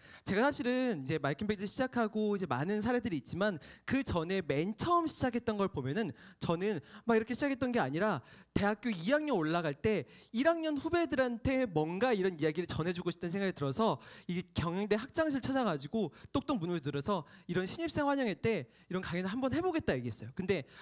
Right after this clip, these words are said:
학장이 막 웃으면서 "야, 너 같은 애 처음 본다고. 한번 해보라고." 했거든요. 근데 그 어찌 보면 우습고 또는, 어, 작은 첫걸음이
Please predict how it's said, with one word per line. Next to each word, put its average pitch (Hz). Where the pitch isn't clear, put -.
학장이 311
막 190
웃으면서 185
"야, 185
너 190
같은 233
애 196
처음 339
본다고. 139
한번 311
해보라고." 294
했거든요. 123
근데 233
그 302
어찌 170
보면 208
우습고 220
또는, 247
어, 160
작은 285
첫걸음이 233